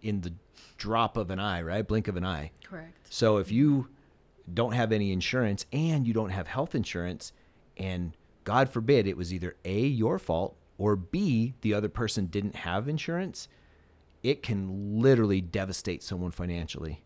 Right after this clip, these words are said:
Speaker 2: Mm-hmm.
Speaker 1: Have you seen that happen to
Speaker 2: I have.
Speaker 1: folks?
Speaker 2: Yeah,
Speaker 1: Yeah,
Speaker 2: I have.
Speaker 1: yeah, it's, it's absolutely tragic. I think one of the most, one of the hardest days that I can ever have in this law firm is when I'm sitting down with someone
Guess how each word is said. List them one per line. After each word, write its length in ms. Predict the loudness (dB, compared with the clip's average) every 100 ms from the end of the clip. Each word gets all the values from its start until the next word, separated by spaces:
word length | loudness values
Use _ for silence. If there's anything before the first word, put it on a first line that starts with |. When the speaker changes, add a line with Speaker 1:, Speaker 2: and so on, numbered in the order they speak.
| -16
Speaker 2:
Mm-hmm. 200 | -16 -12 -4
Speaker 1:
Have 120 | -2
you 80 | 0
seen 260 | 2 2
that 180 | 2 0
happen 460 | -2 -2 0 -2 -4 -8
to 160 | -2 0
Speaker 2:
I 40 | 0
have. 40 | -2
Speaker 1:
folks? 360 | -2 -2 -10 -20 _ _ -20
Speaker 2:
Yeah, 80 | -18
Speaker 1:
Yeah, 60 | -18
Speaker 2:
I 180 | -16
have. 100 | -12
Speaker 1:
yeah, 340 | -10 -10 -10 -12
it's, 280 | -12 -12 -12
it's 280 | -10 -8 -10 -8
absolutely 360 | -8 -6 -8
tragic. 400 | -6 -6 -6 -6
I 60 | -6
think 340 | -4 -4 -6 -10 -20 -20 -20 -20 -20 _
one 200 | -2 2
of 80 | 2
the 60 | 4
most, 400 | 2 0 -4 -14 _ _ _ _
one 240 | -8 -2 -2
of 20 |
the 140 | -2
hardest 400 | 0 2 2 0
days 300 | 2 2 2
that 100 | -2
I 180 | -4 -4
can 180 | -4 -6
ever 220 | -4 -4
have 200 | -4 -2
in 60 | -2
this 160 | -4 -4
law 160 | -6
firm 280 | -4 -6 -6
is 140 | -8 -6
when 100 | -6
I'm 120 | -6
sitting 380 | -4 -2 0 0
down 220 | -2 -6
with 100 | -6
someone 440 | -6 -6 -4 -6